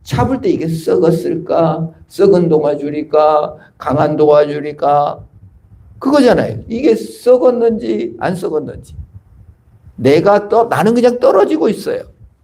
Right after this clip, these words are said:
그럼 "잡아라." 했을 때 이것을 잡으면 산다.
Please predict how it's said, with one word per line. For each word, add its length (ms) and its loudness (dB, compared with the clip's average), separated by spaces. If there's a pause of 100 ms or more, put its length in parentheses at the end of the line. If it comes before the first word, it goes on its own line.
(240)
그럼 160 -12
"잡아라." 540 2
했을 400 -4
때 240 -12 (520)
이것을 680 0
잡으면 560 2
산다. 580 0